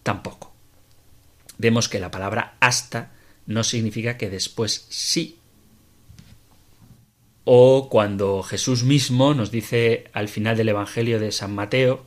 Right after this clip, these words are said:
capítulo veintiocho, versículo veinte, dice, "Y he aquí que yo estoy con vosotros todos los días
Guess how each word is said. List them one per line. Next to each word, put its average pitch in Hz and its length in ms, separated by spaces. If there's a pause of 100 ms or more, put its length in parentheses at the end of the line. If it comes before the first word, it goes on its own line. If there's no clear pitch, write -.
capítulo 107 520
veintiocho, 107 720 (380)
versículo - 420
veinte, 127 400 (400)
dice, 110 420
"Y 117 120
he 120 80
aquí 127 200
que 143 160
yo 131 100
estoy 131 220
con 131 160
vosotros 151 580
todos 190 360
los 151 180
días 175 460